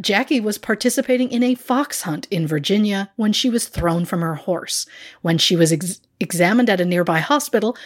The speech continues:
they found a swollen lymph node in her groin. Soon after, Jackie started getting swollen lymph nodes in her neck, which were diagnosed as non-Hodgkin lymphoma,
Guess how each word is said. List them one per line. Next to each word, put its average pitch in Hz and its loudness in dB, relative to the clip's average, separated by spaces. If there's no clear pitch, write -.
they 320 2
found 196 2
a 202 0
swollen 165 0
lymph 285 0
node 165 0
in 165 -4
her 175 -2
groin. 233 0
Soon 170 0
after, 175 2
Jackie 175 -2
started 170 0
getting 180 2
swollen 190 2
lymph 269 0
nodes 185 2
in 170 0
her 160 -2
neck, 233 0
which 269 0
were 294 4
diagnosed 175 2
as 196 -2
non-Hodgkin 160 0
lymphoma, 165 -2